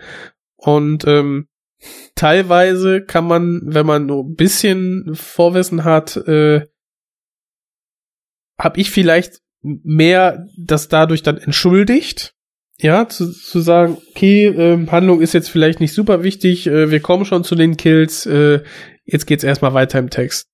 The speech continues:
Und ja, ich hab das dann als ein bisschen langweilig abgestempelt, ähm, hab mich aber nicht sonderlich gestört, weil ich hatte dann hier und da Szenen, die ich irgendwie witzig fand.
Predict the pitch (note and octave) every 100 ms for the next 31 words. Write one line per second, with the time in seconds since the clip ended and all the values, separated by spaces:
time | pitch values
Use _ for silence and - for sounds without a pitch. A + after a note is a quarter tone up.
0 | _ _ _ - D#3 D#3 - _ _ -
1 | - _ _ _ _ D3 C3 D3+ E3+ F#3
2 | F#3 F3+ E3+ D3+ D3+ D3+ - D3+ E3 -
3 | D#3 D3 D#3 D3 C#3 - - F#3+ - F#3
4 | G3 G3 G3 G3 - - _ _ _ -
5 | D3+ D3+ D3+ D3+ D3+ _ _ _ - -
6 | F#3+ F#3 - E3 D#3+ D#3+ D#3+ D#3+ D#3+ D3+
7 | C#3+ - D3 - F3+ G#3+ - F3+ E3+ E3+
8 | E3 - - F3 E3+ E3 D#3+ F#3+ F3+ D#3+
9 | D#3 - F3 F#3 F3 E3 C3+ D#3 D#3 D3+
10 | - D3+ D#3 D3 D3+ - C3 - A#2+ A#2+